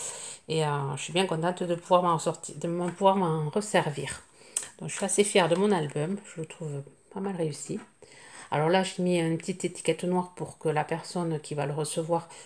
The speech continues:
puisse y mettre la date, enfin la, le, ouais, l'année, l'année du Noël qu'avait utilisé le, le, l'album. Derrière, voilà, c'est la découpe, hein, que, euh, allez, Nathalie, la, la, la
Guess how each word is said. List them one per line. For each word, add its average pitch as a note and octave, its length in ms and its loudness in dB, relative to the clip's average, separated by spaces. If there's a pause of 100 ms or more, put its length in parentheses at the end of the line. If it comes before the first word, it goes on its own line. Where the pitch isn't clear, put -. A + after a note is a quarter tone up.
(120)
puisse F3+ 220 -6
y F#3+ 40 -2
mettre E3+ 300 -2
la D3 160 4
date, C#3+ 320 -2
enfin G#3 260 0
la, C#3+ 360 -2
le, C#3 160 -8 (280)
ouais, E3 140 -4
l'année, D#3 440 -2 (160)
l'année D#3 260 -4
du D3+ 160 -8
Noël D#3+ 220 -4
qu'avait D3 220 -6
utilisé C#3+ 400 -6 (1000)
le, - 60 -8
le, C#3+ 360 -4 (520)
l'album. D#3 460 0 (440)
Derrière, F#3 480 6
voilà, D#3 240 2
c'est E3+ 300 0
la E3 160 6
découpe, F#3 460 -4
hein, E3+ 180 0 (560)
que, F3+ 100 -2
euh, E3 460 0 (1700)
allez, E3+ 340 -10
Nathalie, F3+ 800 0 (880)
la, E3 320 -2
la, D#3+ 480 -2
la D#3+ 240 -6